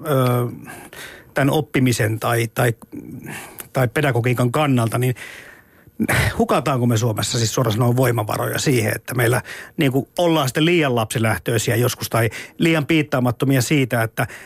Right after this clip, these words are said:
tässä iässä, vaikka kolmesta ennenkin eskaria, niin lapsi omaksus valtavasti asioita ja tapoja ja käytäntöjä ja miksei myöskin tietoja ja taitojakin, jos niitä osattaisiin oikealla tavalla tuoda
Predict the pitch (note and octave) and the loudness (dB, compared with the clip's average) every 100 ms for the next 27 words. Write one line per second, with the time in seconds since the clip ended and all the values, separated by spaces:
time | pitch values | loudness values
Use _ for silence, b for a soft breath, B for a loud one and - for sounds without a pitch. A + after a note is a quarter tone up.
0 | B _ D#3+ - C#3+ - _ - - F#3+ | B _ -2 0 -2 -4 _ -8 0 2
1 | D#3+ - C#3 - - C3+ C3 D#3 D3+ C3+ | 2 0 -2 -2 -2 -2 0 2 2 2
2 | - B2 - E3 D3+ C#3 D3 D3 - A#2 | 0 -4 -4 0 2 4 2 2 0 -2
3 | A#2 A#2+ B2+ A#2+ B B - E3 E3 E3+ | -2 0 0 -2 B B -2 0 0 2
4 | F3 E3 F3 C#3 G3+ G3 D#3 C#3 B2 - | 2 2 0 0 0 2 0 0 0 -2
5 | B2+ C3+ - A#2+ A#2 A2 C3 - C#3 C3 | 0 0 0 -2 -2 -4 -6 -2 -2 0
6 | D3 C#3+ C3+ A#2 A2 C3 - C3+ C3+ C3 | 0 0 0 0 0 -2 0 0 0 0
7 | B2+ - C#3+ D3+ B B B C3 C3+ D3 | -4 -4 -2 -4 B B B -2 0 0
8 | - C3+ C3+ - C3 D3 B2 C3 C3+ C3+ | 2 2 2 0 0 0 2 2 2 2
9 | D#3+ A#2+ C3+ C3+ - A#2+ C3 B2 A2+ B2+ | 0 0 -2 -10 -8 -2 0 0 0 0
10 | C3+ - C3+ C3+ C3+ B2+ A#2+ A#2+ B2 A#2 | 0 0 0 2 2 0 0 0 0 2
11 | C3+ | 0